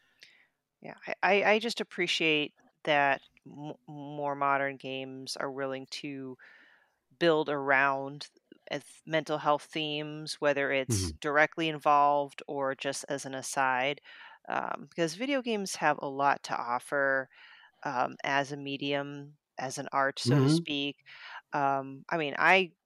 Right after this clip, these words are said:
Speaker 1: I'm a millennial, and I grew up with the, the late eighties, early nineties video games, and there's nothing wrong with that either.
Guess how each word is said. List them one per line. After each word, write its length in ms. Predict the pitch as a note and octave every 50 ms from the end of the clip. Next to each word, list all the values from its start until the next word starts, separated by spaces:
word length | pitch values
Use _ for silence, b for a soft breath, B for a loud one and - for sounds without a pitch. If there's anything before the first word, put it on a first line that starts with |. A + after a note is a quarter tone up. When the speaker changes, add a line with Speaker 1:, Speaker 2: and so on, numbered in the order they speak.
| - -
Speaker 1:
I'm 280 | D3 D#3 D#3+ D#3+ D#3 D3+
a 80 | D3
millennial, 880 | D3 C#3+ C#3 C#3 C#3 C3+ C#3 C#3+ C#3+ D3 D3+ D3+ D3+ D3+ D3+ D3+ D3+ D3+
and 100 | C#3+ C#3
I 140 | C#3+ D#3 D#3+
grew 260 | - - D#3+ D3 C#3+
up 80 | C#3 _ -
with 120 | C#3 - _
the, 380 | - D3 C#3+ C3+ C3+ C3+ C3 - -
the 240 | D3+ C#3+ C#3 C3+ C3 C#3 _ _ _ _ _ _ _ _ _ _ -
late 200 | C#3 C#3 C#3+ - -
eighties, 440 | D3 C#3+ C#3+ C#3 C#3 C#3 C#3 - -
early 320 | C#3+ C#3+ C#3+ C#3+ C#3+ C#3
nineties 420 | C#3 C#3 C3+ C#3 C#3 C#3 C#3 C3+ -
video 220 | - C#3 C#3 C#3 C3+
games, 300 | - C#3 C3+ C3+ C#3 D3
and 120 | F3 G3 A3+
there's 160 | C4 C4+ C4
nothing 320 | A3 G#3 G3+ - F3+ D#3+
wrong 220 | D#3 D#3 D#3 D#3 D3+
with 100 | D3 -
that 180 | - A#2+ - -
either. 500 | B2 - D#3+ - - - - F#2+ C#3+